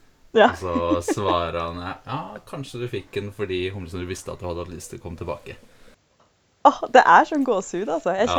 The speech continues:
Speaker 1: kjente det nå. Mm.
Speaker 2: Ja, den er skikkelig fin. Det var en fin ting.
Speaker 1: Ja.
Speaker 2: Støttes.
Speaker 1: Mm. Men, eh, du da?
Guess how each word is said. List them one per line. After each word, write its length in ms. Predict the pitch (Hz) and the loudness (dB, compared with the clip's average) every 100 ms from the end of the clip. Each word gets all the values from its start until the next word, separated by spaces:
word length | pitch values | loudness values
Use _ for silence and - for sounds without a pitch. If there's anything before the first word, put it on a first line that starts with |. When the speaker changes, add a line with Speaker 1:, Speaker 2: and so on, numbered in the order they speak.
| 175 170 | 0 -2
Speaker 1:
kjente 80 | 175 | -2
det 260 | 196 220 | -2 -2
nå. 180 | 190 226 _ - | -4 -8 _ -14
Mm. 320 | 220 226 196 240 - - _ - - | -8 -6 -6 -10 -16 -20 _ -20 -12
Speaker 2:
Ja, 60 | |
den 160 | 87 87 | -10 -8
er 180 | 87 92 | -8 -10
skikkelig 340 | - - - | -12 -14 -12
fin. 140 | 87 85 _ - | -12 -14 _ -2
Det 80 | |
var 120 | 120 135 | 2 2
en 60 | |
fin 220 | 135 117 110 | 0 -4 -2
ting. 220 | 104 107 - | -4 -4 2
Speaker 1:
Ja. 180 | 160 - - - _ - - | 2 0 -12 -20 _ -20 -18
Speaker 2:
Støttes. 580 | - 160 - 320 311 349 | -8 -6 2 4 6 4
Speaker 1:
Mm. 40 | - - _ - - - - - - - _ - - - | -2 -20 _ -20 -20 -20 -20 -20 -20 -20 _ -20 -10 4
Men, 240 | 277 285 | 6 6
eh, 140 | 294 | 4
du 180 | 262 220 | 4 2
da? 140 | 208 | 2